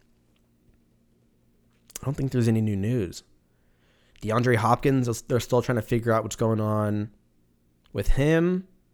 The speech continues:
I think he was meeting with the Patriots earlier this week or end of last week. So I would assume we'll probably get some, something quick.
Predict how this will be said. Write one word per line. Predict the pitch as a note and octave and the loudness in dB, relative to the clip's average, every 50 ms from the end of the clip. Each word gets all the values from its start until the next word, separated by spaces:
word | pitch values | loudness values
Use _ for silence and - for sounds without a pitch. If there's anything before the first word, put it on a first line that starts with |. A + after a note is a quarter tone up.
| _ _ _ _ _ _ _ _ _ _ _ _ _ _ _ _ _ - | _ _ _ _ _ _ _ _ _ _ _ _ _ _ _ _ _ -6
I | A2 | -6
think | A2+ A2+ - | -4 -2 -2
he | A#2+ | 0
was | B2 B2+ A2+ A2+ | 0 0 0 0
meeting | A#2 B2 B2+ B2+ B2 | 0 0 0 0 -2
with | A2+ - | -4 -4
the | F#2+ | -2
Patriots | - - B2+ C3 B2 - D#3 C#3+ C#3+ D3 D3 - - - - - - | 2 2 2 2 2 2 2 4 4 4 2 0 -4 -10 -10 -6 -4
earlier | B2+ B2+ C3 C3 B2+ B2+ | 0 0 2 2 2 2
this | B2 B2+ B2 - - | 0 0 -2 -2 -2
week | B2 C3 C3+ C3+ B2 - | 0 2 2 2 0 0
or | A#2+ G#2+ G#2+ | 0 -2 0
end | - A#2+ A#2+ A#2+ | 0 -2 -2 -2
of | A2 | -2
last | A2 A2 A2+ A2+ A2+ - - | -2 -2 -2 -2 -4 -4 -6
week. | A#2+ B2+ B2 B2 B2 A#2 - - - _ _ _ _ | -4 -2 -2 -2 -2 -4 -8 -12 -20 _ _ _ _
So | - - G#2 | -6 -4 -2
I | |
would | A2 A2+ G#2+ | -2 -2 -2
assume | G2+ - - C3 C3 B2+ B2+ | -6 -4 -2 0 0 2 2
we'll | A#2+ A2 | 0 0
probably | - A2+ A2 A2+ A2 | 0 0 0 0 0
get | G#2 A2 - | -2 -4 -4
some, | - - A#2 A2+ A2+ A2 - | -4 -2 0 0 0 -2 -4
something | - - B2+ B2 A#2 A#2 - - B2 A#2 A2+ A2+ A2+ A2 A2 A#2 - _ _ _ _ _ _ _ _ _ _ _ _ | -4 -4 -2 -2 -2 -2 -2 -2 -2 -2 0 -2 -2 -4 -4 -6 -10 _ _ _ _ _ _ _ _ _ _ _ _
quick. | - - - D3+ D3 C#3+ - - - | -4 0 2 2 2 2 -2 -6 -20